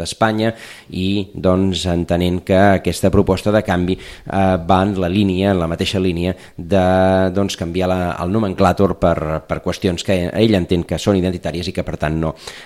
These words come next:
eh, no tindrien, no tindrien sentit. Eh, escoltem, per tant, el debat, eh, a partir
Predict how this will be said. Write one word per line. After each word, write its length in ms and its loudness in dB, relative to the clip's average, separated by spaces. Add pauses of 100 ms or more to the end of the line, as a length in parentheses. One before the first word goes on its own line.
(180)
eh, 640 4
no 240 2
tindrien, 580 0
no 80 4
tindrien 320 -4
sentit. 400 -16
Eh, 300 -2
escoltem, 400 2
per 120 2
tant, 160 4
el 120 4
debat, 420 4
eh, 580 2
a 140 2
partir 400 2